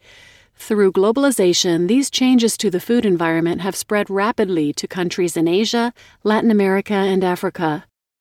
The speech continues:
As a result, where local food traditions based predominantly on regional flora once flourished,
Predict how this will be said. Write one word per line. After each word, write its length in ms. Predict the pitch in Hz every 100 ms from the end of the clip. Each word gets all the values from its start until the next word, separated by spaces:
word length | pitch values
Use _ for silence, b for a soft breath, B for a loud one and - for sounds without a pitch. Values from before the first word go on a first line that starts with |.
| _
As 120 | 254 254
a 40 |
result, 540 | 233 175 190 165 151
where 200 | - 190
local 320 | 190 208 254 269
food 260 | - 233
traditions 540 | - 214 175 - 170 175
based 380 | 190 180 -
predominantly 720 | - 185 185 190 214 214 208 208
on 180 | 175
regional 440 | 170 202 208 214 196
flora 440 | - 202 220 170
once 300 | 160 180 170
flourished, 560 | - 226 214 151 160